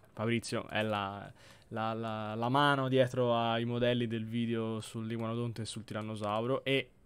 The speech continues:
anche dei prossimi, ne sto preparando altri, insomma. Eh, dato un piccolo spoilers. Piccolo spoilers. Comunque,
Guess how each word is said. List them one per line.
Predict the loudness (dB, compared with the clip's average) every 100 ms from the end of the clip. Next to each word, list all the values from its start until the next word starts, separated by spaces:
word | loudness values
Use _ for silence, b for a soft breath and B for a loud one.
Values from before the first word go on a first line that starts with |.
| -6
anche | -6 -6
dei | -8
prossimi, | -6 -6 -6 -6
ne | -8
sto | -10
preparando | -12 -10 -10 -8 -2 -2
altri, | -2 -6 -10
insomma. | -12 -16 -20 -20 B B B B B
Eh, | -10 -10 -12 -20 -20 -20 -20 -20 -20 -18 -18 b b -18
dato | -16 -12
un |
piccolo | -12 -10 -10
spoilers. | -10 6 6 8 4 2 -2 -4 -6 b b b b b b -20 _ _ _ -20 -20
Piccolo | -16 -10
spoilers. | -10 -10 -12 -10 -10 -10 -8 B B B
Comunque, | 8 10 8 4 -4